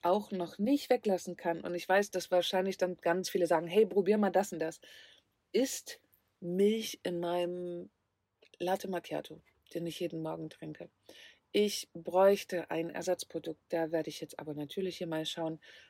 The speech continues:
eine Hafermilch. Ich mag Hafermilch im Kaffee, ähm, aber die meisten,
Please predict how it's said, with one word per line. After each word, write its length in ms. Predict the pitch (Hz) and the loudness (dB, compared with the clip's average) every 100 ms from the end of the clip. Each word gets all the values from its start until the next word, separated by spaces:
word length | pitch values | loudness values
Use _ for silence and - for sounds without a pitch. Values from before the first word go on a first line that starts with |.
| _ _ _ - | _ _ _ -4
eine 340 | 170 175 170 | 0 0 0
Hafermilch. 540 | 170 180 - 147 - - | 0 0 0 -4 -6 -8
Ich 160 | - | -2
mag 340 | 339 - - 175 | 4 4 2 2
Hafermilch 640 | 165 160 160 151 147 143 | 6 6 2 -2 -4 -6
im 140 | - 151 | -8 -8
Kaffee, 520 | - 147 - 165 220 - - - - - | -8 -2 4 4 2 -6 -18 -20 -18 2
ähm, 520 | 196 196 196 196 196 - _ - | 6 8 6 4 -2 -8 _ 0
aber 420 | 185 226 220 220 | 6 6 8 6
die 180 | 208 185 | 6 -2
meisten, 720 | 170 190 220 - 196 208 | 0 -2 -4 -6 -4 -4